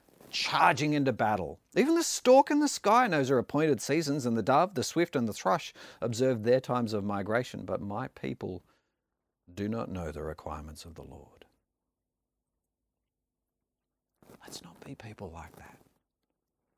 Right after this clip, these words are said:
Let's be people whose hearts are tender to the word of the Lord. When we hear that challenge to purity, we feel it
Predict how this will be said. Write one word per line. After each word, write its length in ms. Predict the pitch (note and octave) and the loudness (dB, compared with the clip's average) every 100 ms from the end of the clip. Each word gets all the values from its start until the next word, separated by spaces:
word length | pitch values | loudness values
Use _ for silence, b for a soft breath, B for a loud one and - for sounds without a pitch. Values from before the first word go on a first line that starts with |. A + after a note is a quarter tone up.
| _ _ _ _ _ _ _ _ - | _ _ _ _ _ _ _ _ -4
Let's 160 | D#3+ | -4
be 160 | - D#3 | -2 -8
people 380 | - D#3 - A2 | -6 -10 -8 -10
whose 240 | A2+ G#2 | -10 -12
hearts 420 | - A2+ B2 - - | -12 -14 -14 -16 -18
are 140 | G2+ - _ | -18 -20 _
tender 640 | - - G#2 A2 G2 - F#2 _ _ _ _ _ _ _ _ _ _ _ - | -20 -14 -12 -12 -14 -20 -20 _ _ _ _ _ _ _ _ _ _ _ -16
to 120 | - | -12
the 100 | A#2+ | -10
word 260 | G#2 E2+ F2+ | -10 -10 -10
of 100 | F#2+ | -12
the 80 | |
Lord. 500 | G#2 C3 C#3 G2+ _ _ _ _ _ _ _ _ _ _ _ _ _ _ _ _ - | -12 -12 -14 -20 _ _ _ _ _ _ _ _ _ _ _ _ _ _ _ _ -2
When 220 | D3 D#3 | 0 0
we 100 | D3+ | -2
hear 340 | C3+ E3 F3+ D#3+ | -2 -6 -6 -4
that 260 | D3 - _ _ | -6 -10 _ _
challenge 640 | - - D3 D#3 C#3+ C3 | -16 -8 -6 -6 -8 -10
to 100 | - | -12
purity, 720 | A#2+ - - D3+ D3 F#2+ F2+ _ _ _ _ _ _ _ _ _ _ _ _ _ _ _ _ _ _ G2+ | -14 -14 -12 -8 -10 -12 -18 _ _ _ _ _ _ _ _ _ _ _ _ _ _ _ _ _ _ -12
we 160 | A2+ | -12
feel 520 | G2+ - - G#2+ A2 | -12 -18 -14 -12 -12
it 120 | G2+ | -14